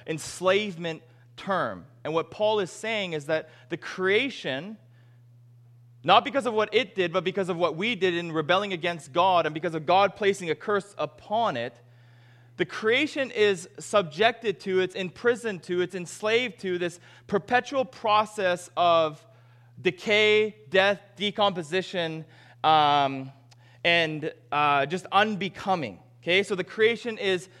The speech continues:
in this process of moving from wholeness to brokenness, from moving from health to sickness, from moving from order to chaos, and from moving from death to life. Okay? Just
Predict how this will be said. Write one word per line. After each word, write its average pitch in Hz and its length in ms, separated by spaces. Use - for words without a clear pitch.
in 196 140
this 180 160
process 214 800
of 160 260
moving 185 340
from 156 160
wholeness 214 720
to 180 80
brokenness, 220 720
from 175 140
moving 180 240
from 165 120
health 202 360
to 165 100
sickness, 208 420
from 175 140
moving 175 240
from 160 160
order 214 420
to 170 80
chaos, 185 420
and 165 200
from 165 160
moving 180 240
from 151 180
death 160 400
to 143 100
life. 131 380
Okay? 180 360
Just - 160